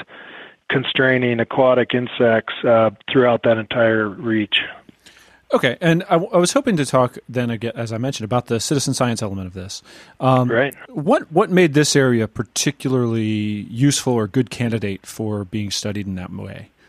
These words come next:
Speaker 1: Right. Well, yeah. So we, uh, it was, it was really motivated by our earlier food web studies that I was talking about, where we have, um, you know, we have uh,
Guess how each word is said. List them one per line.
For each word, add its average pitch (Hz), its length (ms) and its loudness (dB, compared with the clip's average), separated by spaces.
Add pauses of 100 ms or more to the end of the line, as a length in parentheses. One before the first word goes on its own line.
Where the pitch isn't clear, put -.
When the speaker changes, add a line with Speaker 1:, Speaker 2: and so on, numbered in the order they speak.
(540)
Speaker 1:
Right. 143 320 2 (920)
Well, 185 180 8
yeah. 196 320 8
So 196 80 4
we, 180 540 4
uh, 160 200 6
it 156 100 6
was, 156 100 2 (120)
it 185 60 6
was 143 300 6
really 190 240 6
motivated 151 520 4
by 143 120 4
our 135 220 4
earlier 156 360 4 (100)
food 196 140 4
web 135 220 4
studies 123 380 2
that 127 100 2
I 127 80 4
was 120 140 0
talking 127 320 0
about, 127 320 2
where 131 180 4
we 127 140 4
have, 131 380 2
um, 123 440 0 (160)
you 135 40 -6
know, 127 80 0
we 127 100 4
have 139 180 4 (760)
uh, 120 160 4